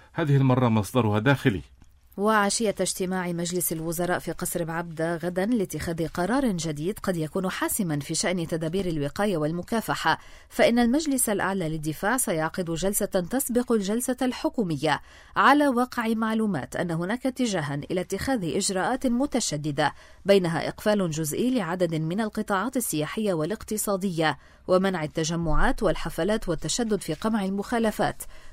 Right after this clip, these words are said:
Speaker 2: وهذه الخطوات ستقار مبدئياً في اجتماع تعقده اليوم اللجنة الوزارية المكلفة متابعة كورونا برئاسة رئيس الحكومة حسان دياب.
Speaker 1: وزير الداخلية محمد فهمي وعن اجتماع لجنة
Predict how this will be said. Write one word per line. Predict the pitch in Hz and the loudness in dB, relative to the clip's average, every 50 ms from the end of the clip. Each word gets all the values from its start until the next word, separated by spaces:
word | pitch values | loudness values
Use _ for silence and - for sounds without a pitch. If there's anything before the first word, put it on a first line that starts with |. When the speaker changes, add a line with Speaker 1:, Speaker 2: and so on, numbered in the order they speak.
| - - | -4 -2
Speaker 2:
وهذه | 170 175 175 170 160 | 0 0 0 0 0
الخطوات | 156 151 - 170 143 - 165 160 165 190 262 - | -2 -2 -4 -6 -6 -4 -2 0 2 2 2 2
ستقار | - 214 160 - - - - 240 214 185 165 | 0 -2 -2 -4 -4 -2 0 2 2 2 2
مبدئياً | 190 240 247 220 226 - 190 170 147 135 | 0 0 0 0 0 0 0 0 -2 -2
في | 139 - 180 | -4 -4 -4
اجتماع | 180 - - 226 214 202 165 147 | -2 0 0 2 0 0 0 -2
تعقده | 143 - 151 139 143 - 220 202 196 151 160 | -2 -2 -2 -4 -2 -2 -2 -2 -2 0 0
اليوم | 160 156 165 190 240 240 240 233 - - - - - - - - | 0 2 4 4 4 4 4 2 0 -4 -20 -20 -20 -10 -2 2
اللجنة | 208 233 254 311 330 320 294 285 277 - | 4 6 8 6 6 4 0 0 0 0
الوزارية | 269 240 202 175 156 160 147 151 202 208 202 | 0 2 2 0 0 0 -2 -2 0 0 0
المكلفة | 185 170 156 147 - 196 214 202 185 - 190 | 0 -2 -2 -2 0 0 0 0 0 0 -2
متابعة | 170 156 151 - 202 196 208 190 185 - - | -2 -2 -2 -2 -2 -2 -2 -2 -4 -4 -4
كورونا | - 220 226 254 262 214 170 156 151 - - - - - - | -2 2 4 4 4 4 4 2 0 -2 -4 -16 -20 -12 -4
برئاسة | 180 226 233 214 160 - 143 143 - 131 139 - | 2 2 4 4 2 0 0 -2 -2 -2 -4 -6
رئيس | 160 147 - - 175 - - | -4 -4 -4 -2 -2 -2 -4
الحكومة | 165 - - 202 - 277 269 254 254 | -4 -4 -4 -4 -2 0 2 2 2
حسان | - - 311 320 - - 277 269 269 262 226 | 0 0 -2 0 0 2 2 2 2 2 0
دياب. | 170 147 143 135 - - - - - - | 0 0 -2 -2 -4 -6 -10 -6 2 6
Speaker 1:
وزير | 139 127 120 175 156 160 | 6 8 8 6 6 6
الداخلية | 135 127 - - 127 127 113 101 | 4 4 4 4 6 6 6 6
محمد | 98 92 - 117 113 104 95 - | 4 4 4 4 4 4 4 2
فهمي | - 139 143 135 139 143 135 | 2 4 4 6 6 6 6
وعن | 123 110 95 85 95 | 6 4 4 4 2
اجتماع | 92 90 - - 113 110 110 101 95 | 0 0 0 2 4 6 6 6 6
لجنة | 95 90 104 98 95 101 92 | 4 4 2 2 2 2 0